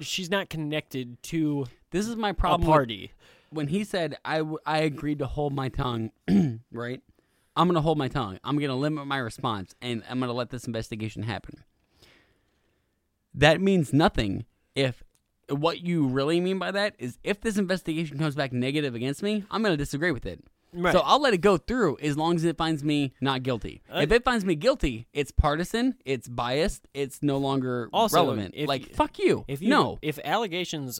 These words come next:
Speaker 1: of you, uh, bullying people have already come up and intimidating, then you coming out and being like, "I'm gonna hold my tongue,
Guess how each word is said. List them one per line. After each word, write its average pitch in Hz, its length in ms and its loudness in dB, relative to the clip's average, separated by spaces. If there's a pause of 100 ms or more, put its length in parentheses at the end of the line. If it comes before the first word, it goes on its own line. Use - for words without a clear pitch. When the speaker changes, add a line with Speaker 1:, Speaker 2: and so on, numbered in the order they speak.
Speaker 1:
of 117 400 -4
you, 127 520 -6 (140)
uh, 110 280 -6
bullying 113 560 -8
people 107 480 -12 (460)
have 117 180 -6
already 127 320 -2
come 120 240 -6
up 110 240 -6 (100)
and 120 300 -10
intimidating, 104 840 -8
then 127 260 -8
you 208 240 -2 (160)
coming 170 280 -4
out 156 180 -4
and 135 140 -8
being 143 200 -8
like, 127 260 -6 (160)
"I'm 135 120 -6
gonna 160 120 -4
hold 160 220 -4
my 160 100 -4
tongue, 151 420 -6